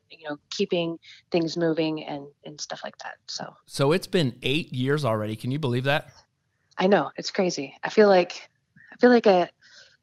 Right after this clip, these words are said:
Speaker 1: if it's gone by fast and slow at the same time. Um, but yeah, that's when I first met Jim, and he introduced me to the business and, um, started working with you guys,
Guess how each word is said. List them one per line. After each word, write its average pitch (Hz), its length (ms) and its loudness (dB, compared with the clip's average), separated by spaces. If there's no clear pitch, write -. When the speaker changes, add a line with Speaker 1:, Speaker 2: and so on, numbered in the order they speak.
Speaker 1:
if 208 240 2
it's 214 160 4
gone 240 220 8
by 208 160 6
fast 240 420 4
and 214 100 -4
slow 208 160 0
at 196 80 0
the 190 60 -2
same 180 240 -2
time. 147 380 -6
Um, 139 360 -6
but 165 260 2
yeah, 185 380 0
that's - 420 -6
when 185 180 4
I 175 200 6
first 190 340 2
met 170 240 -2
Jim, 240 340 4
and 180 100 2
he 160 220 -2
introduced 165 460 -6
me 170 240 -2
to 170 220 0
the 165 120 0
business 233 580 0
and, 160 220 -4
um, 151 320 -6
started 185 300 4
working 175 220 0
with 165 180 -2
you 233 100 -2
guys, 247 560 2